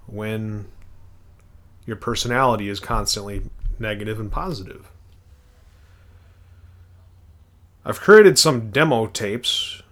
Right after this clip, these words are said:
some demo tapes of, you know, what it is that I've produced over the last three years.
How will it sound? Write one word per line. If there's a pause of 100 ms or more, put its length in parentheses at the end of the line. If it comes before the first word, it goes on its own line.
(260)
some
demo
tapes
of,
you
know,
what
it
is
that
I've
produced
over
the
last
three
years.